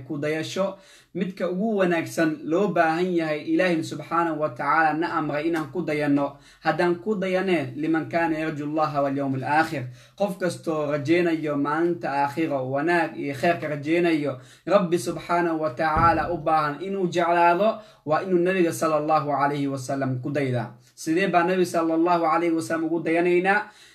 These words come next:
Insha Allahu tacaala, maalin walbo Jumco iyo Isniin ayaan, aan dhehe, maalin walba Khamiis iyo Isniinta ayaa barnaamijkan qaadanaynaa.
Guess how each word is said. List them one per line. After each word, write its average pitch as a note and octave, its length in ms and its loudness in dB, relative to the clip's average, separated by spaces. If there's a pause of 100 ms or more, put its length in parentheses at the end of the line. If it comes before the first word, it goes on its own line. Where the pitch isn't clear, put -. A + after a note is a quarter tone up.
(120)
Insha F#3+ 320 2
Allahu F3+ 260 2
tacaala, E3 580 4
maalin D#3+ 400 2
walbo D#3 560 0
Jumco D#3+ 480 -2
iyo D3 400 -2
Isniin F3 600 -2 (340)
ayaan, D#3 480 2
aan E3 160 -2
dhehe, F3 220 0
maalin E3+ 320 2
walba D#3+ 260 2
Khamiis E3 640 0
iyo C#3+ 560 -2 (200)
Isniinta E3+ 760 2 (280)
ayaa D3+ 160 2
barnaamijkan D#3 880 0
qaadanaynaa. C#3+ 680 2